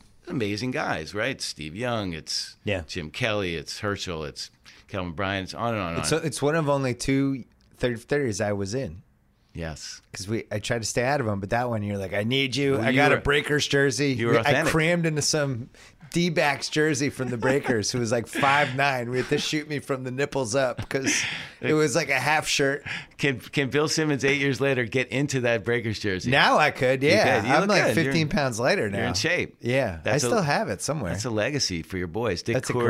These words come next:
Speaker 2: great one.
Speaker 1: cl-, cl-, crying at Nickerson Field in the,
Speaker 2: Oh, yeah.
Speaker 1: the Immaculate Reception. There's no greater sports highlights ever.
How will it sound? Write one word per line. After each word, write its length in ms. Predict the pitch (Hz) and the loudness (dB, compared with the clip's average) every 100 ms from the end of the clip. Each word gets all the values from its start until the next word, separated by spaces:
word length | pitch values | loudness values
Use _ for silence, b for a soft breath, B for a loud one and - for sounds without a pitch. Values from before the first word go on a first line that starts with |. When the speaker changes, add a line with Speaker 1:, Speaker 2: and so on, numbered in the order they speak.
| 139 | 2
Speaker 2:
great 60 | - | 0
one. 240 | 98 92 90 | -4 -6 -10
Speaker 1:
cl-, 160 | - | -16
cl-, 100 | 71 - | -16 -14
crying 480 | - 98 101 104 107 | -6 -2 0 -2 -2
at 80 | 82 | -2
Nickerson 420 | 95 110 104 104 | -4 -6 -6 -6
Field 420 | - 87 98 101 | -6 -4 -2 -2
in 60 | 95 | 0
the, 160 | 147 196 | 2 2
Speaker 2:
Oh, 60 | |
yeah. 280 | 127 151 202 | 2 2 2
Speaker 1:
the 80 | 117 | 2
Immaculate 440 | 104 110 110 117 | 0 0 0 -2
Reception. 560 | 104 110 113 110 156 190 | -2 0 0 0 -2 -2
There's 160 | 302 285 | -2 -2
no 140 | 147 | 0
greater 260 | 117 113 107 | 2 0 0
sports 340 | - 107 101 | -2 -4 -2
highlights 380 | 107 117 139 160 | 0 2 0 2
ever. 360 | 180 247 98 | 0 2 0